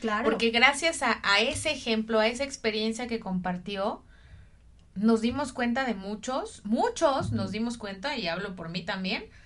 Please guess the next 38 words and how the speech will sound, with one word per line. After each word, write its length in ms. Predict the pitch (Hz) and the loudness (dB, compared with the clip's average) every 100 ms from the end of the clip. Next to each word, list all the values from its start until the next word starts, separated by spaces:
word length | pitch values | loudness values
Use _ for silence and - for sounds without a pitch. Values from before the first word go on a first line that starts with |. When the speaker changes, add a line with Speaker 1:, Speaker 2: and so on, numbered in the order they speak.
| - - - - - | -20 -20 -20 -20 -6
Speaker 2:
de 220 | 208 - | -4 -2
cuántas 460 | 240 247 262 302 | 2 2 2 -2
veces 320 | 254 247 247 254 | -2 -4 -2 2
nos 140 | 214 | 2
ponemos 400 | 196 196 214 220 | 0 -4 -4 -4
en 100 | 185 | -2
esas 220 | 180 185 | -4 -4
situaciones. 560 | 185 220 226 403 466 226 | -8 -6 -6 -6 -6 -4
Speaker 1:
Y 80 | 233 | 4
cuánto 320 | 240 233 254 | 6 6 6
valor 260 | 220 208 | 4 2
se 140 | 202 226 | 0 -2
requiere 580 | 208 - 220 208 277 453 | -2 0 0 2 -2 -2
para 200 | - 202 | 0 0
asumir 500 | 196 202 202 226 330 - | 0 0 2 2 0 -6
este 220 | 196 196 | -10 -10
tipo 240 | 214 196 | -8 -6
de 120 | 190 | -6
cosas. 420 | 180 285 269 269 - | -4 4 6 6 6
Speaker 2:
O, 40 | |
o 80 | 269 | 4
tan 220 | 277 277 | 4 0
solo, 460 | 269 320 339 381 415 | 2 2 2 2 -2
deja, 420 | 226 302 330 370 - 226 - | -4 -4 -2 -4 -4 -18 -14
sí 260 | 226 285 349 | -10 -2 -2
el 120 | 359 | 2
valor, 440 | 349 262 262 349 - | 2 2 0 0 2
pero 260 | 269 226 | 4 4
también 460 | 220 226 226 262 277 | 2 0 0 0 -2
es 100 | 294 | -4
como 280 | 311 285 269 | -4 -4 -2
decir, 520 | 196 190 254 277 277 - - - - - | -2 -2 -2 -4 -6 -20 -20 -20 -14 -4
"No 220 | 226 294 | 0 0
sabía 640 | - 302 269 226 170 170 - - - - - | 0 0 0 0 -2 -6 -14 -20 -20 -20 -14
que 140 | - 202 | -8 -2
yo 160 | 214 | -2
podía 320 | 240 226 202 185 | 0 0 0 -6
soltar". 400 | 190 190 233 | -6 -4 -4